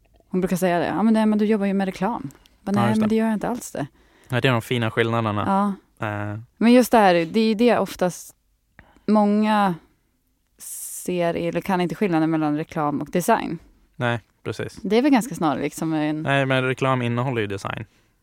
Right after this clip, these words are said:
Speaker 1: Ja, precis.
Speaker 2: Och, eh, design innehåller strategi som kan vara en grundpelare också i reklam.
Speaker 1: Mm. Ja, men i ett profilarbete så är det ju allt från, eh, man bygger upp helheten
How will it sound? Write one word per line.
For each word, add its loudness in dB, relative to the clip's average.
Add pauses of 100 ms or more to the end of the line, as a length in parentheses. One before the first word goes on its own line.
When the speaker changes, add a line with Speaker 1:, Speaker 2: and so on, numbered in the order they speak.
Speaker 1:
Ja, 4 (100)
precis. 0 (120)
Speaker 2:
Och, -2
eh, -4 (360)
design -2
innehåller -6
strategi -10 (300)
som -6
kan -4
vara -6 (400)
en -8
grundpelare -4
också -12
i -8
reklam. -8
Speaker 1:
Mm. -4 (520)
Ja, 2
men 2
i 4
ett 4
profilarbete 2 (500)
så 4
är 4
det 2
ju 0
allt 2
från, 0
eh, 0 (720)
man 0
bygger 4
upp -2
helheten 0